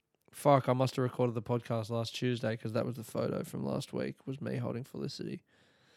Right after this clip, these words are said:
That's the coolest photo, isn't it? That's so sick. I got the Venezia top. Yeah, I don't know, man. What am I gonna call the podcast this week? Come on. What am I gonna call it, man?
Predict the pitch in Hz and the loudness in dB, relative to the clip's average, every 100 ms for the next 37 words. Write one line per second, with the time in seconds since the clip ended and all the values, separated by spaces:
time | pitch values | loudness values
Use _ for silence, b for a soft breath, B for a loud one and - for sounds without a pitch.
0 | b b b b b - 127 117 - - | b b b b b 2 4 2 -6 -6
1 | 117 123 - - - - - 139 - - | -6 -4 -8 -6 -4 -4 -6 -6 -6 -8
2 | - _ _ _ _ _ _ _ - - | -12 _ _ _ _ _ _ _ -20 -8
3 | - - - - - - - - b b | -6 -4 -6 -8 -8 -10 -14 -20 b b
4 | b b - 127 143 135 123 123 - 135 | b b -4 6 8 8 6 4 4 2
5 | 123 - 123 123 b b _ _ 110 104 | 2 4 6 6 b b _ _ -2 -2
6 | 110 165 147 120 117 117 117 120 117 _ | 6 10 10 8 2 2 0 0 -4 _
7 | _ _ _ _ _ b b b b b | _ _ _ _ _ b b b b b
8 | b b b b b b - 214 233 226 | b b b b b b 10 12 12 12
9 | 214 214 - 202 202 170 202 208 233 214 | 12 10 10 10 10 10 8 8 12 12
10 | 208 190 - 165 143 131 - 175 180 190 | 10 4 6 10 10 8 2 4 6 10
11 | 214 214 202 180 131 113 110 170 170 202 | 12 12 12 12 10 4 -4 -4 2 6
12 | 214 208 196 - 170 185 240 185 127 123 | 6 8 6 4 4 8 10 8 6 4
13 | 135 202 277 | 4 4 0